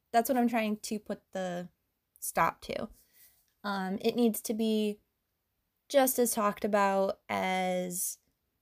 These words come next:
breast cancer and Crohn's disease and, um, mental illness and things like that, because it's,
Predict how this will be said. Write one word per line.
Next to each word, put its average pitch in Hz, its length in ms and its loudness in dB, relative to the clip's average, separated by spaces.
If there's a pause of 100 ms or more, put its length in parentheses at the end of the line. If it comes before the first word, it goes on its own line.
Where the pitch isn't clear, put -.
(420)
breast 220 280 2
cancer 180 760 0 (140)
and 190 720 -2
Crohn's 208 420 2
disease 180 800 -2 (100)
and, 190 760 -10 (640)
um, 185 500 -2
mental 226 340 4
illness 196 720 -2
and 185 280 -6
things 240 220 4
like 226 180 0
that, 202 240 -2
because 220 320 0
it's, 226 220 2